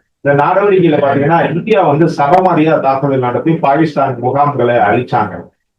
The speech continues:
அஹ், இப்படிப்பட்ட ஒரு சூழ்நிலையில திடீர்னு வந்து வார் வந்து நின்றுச்சு. இந்த ஒ-, போர் நிறுத்தப்பட்டதுக்கு காரணம் நான் தான்.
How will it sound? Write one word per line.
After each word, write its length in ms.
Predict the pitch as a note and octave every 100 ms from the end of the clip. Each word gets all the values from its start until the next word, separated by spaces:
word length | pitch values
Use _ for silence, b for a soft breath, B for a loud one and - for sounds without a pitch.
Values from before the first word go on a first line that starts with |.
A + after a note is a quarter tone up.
| -
அஹ், 120 | E3+
இப்படிப்பட்ட 420 | F3 E3+ G#3 F3+ E3
ஒரு 160 | D3 -
சூழ்நிலையில 480 | G#3+ G3+ E3+ D#3+ D#3+
திடீர்னு 420 | F3 F#3+ G3+ F#3+
வந்து 240 | D3+ D3+
வார் 320 | C#3 C#3+ D#3 D3+
வந்து 240 | B2+ C3
நின்றுச்சு. 760 | A#2 A#2 A#2+ A#2 - C3+ D#3+ -
இந்த 200 | B2+ A#2+
ஒ-, 240 | A#2 A#2 A2+
போர் 300 | D3 G3 G#3
நிறுத்தப்பட்டதுக்கு 880 | D#3+ C#3+ D#3+ F3 D3 C#3 B2+ B2 B2
காரணம் 520 | - C#3 D3 C#3 C#3 B2
நான் 240 | B2 B2+
தான். 400 | B2+ B2+ - -